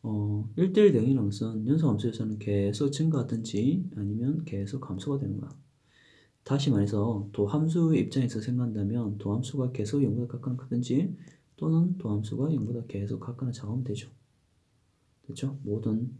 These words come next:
X값에 대해서. 그래서 얘를 도함수를 구해볼게. 원래 함수를 못 구하니까. 자, 도함수를 구하면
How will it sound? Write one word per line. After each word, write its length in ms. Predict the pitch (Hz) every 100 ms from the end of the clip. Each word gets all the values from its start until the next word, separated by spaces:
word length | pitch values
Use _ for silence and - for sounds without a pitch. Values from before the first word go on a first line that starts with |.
| -
X값에 380 | 120 - 104 104
대해서. 400 | - - - - - _ _
그래서 260 | - 110 110
얘를 320 | 110 127 147
도함수를 460 | - 101 - 123 120
구해볼게. 500 | 104 104 104 113 135
원래 240 | 120 127
함수를 260 | 110 110 107
못 80 |
구하니까. 480 | 104 107 110 110 117 - - _ _ - - - - _
자, 200 | - 104
도함수를 540 | 113 110 143 147 131
구하면 680 | - 107 110 107 110 127 104